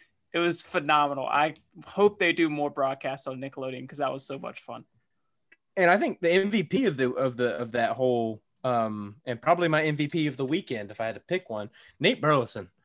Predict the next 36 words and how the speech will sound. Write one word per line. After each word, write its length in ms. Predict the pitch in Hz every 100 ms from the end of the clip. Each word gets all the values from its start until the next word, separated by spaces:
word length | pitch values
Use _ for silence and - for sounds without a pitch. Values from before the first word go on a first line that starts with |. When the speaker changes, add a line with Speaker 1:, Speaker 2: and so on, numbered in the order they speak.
| _ _ -
Speaker 2:
What 180 | 156 240
a 60 |
man. 480 | 131 127 127 107 98 _ -
Speaker 1:
Oh, 220 | 180 202
Speaker 2:
Uh, 40 |
Speaker 1:
absolutely. 680 | 151 170 175 - 135 147 135
It 60 | 135
was 160 | 151 -
awesome. 480 | 139 135 139 120 - -
Speaker 2:
Pure, 480 | - 196 220 226 _ 175
an, 120 | 175
an, 180 | 165 196
an, 320 | 247 156 151 -
a 120 | 139
genuine 640 | 117 127 170 214 208 202 - -
N 120 | 156
F 220 | 180 175
L 420 | 160 151 147 139 _ _ _ _ _ _ _ _ _ _
star, 560 | - - 151 127 98 104
like, 240 | 110 127
a 60 | 131
very, 500 | 117 110 151 156 156
very 460 | 147 151 139 135 120
good 240 | 127 123
wide 180 | 113 107
receiver 400 | 104 120 104 104
in 80 | 98
his 180 | 98
day. 300 | 95 92 87 - _ _ _ _
Thirty-nine 460 | 143 151 156 151 143
years 180 | 135 123
old, 320 | 123 120 113 -
has, 300 | 127 127 - - _
has 240 | - 127 120
kids 340 | - 143 120
himself, 560 | 127 117 131 113 117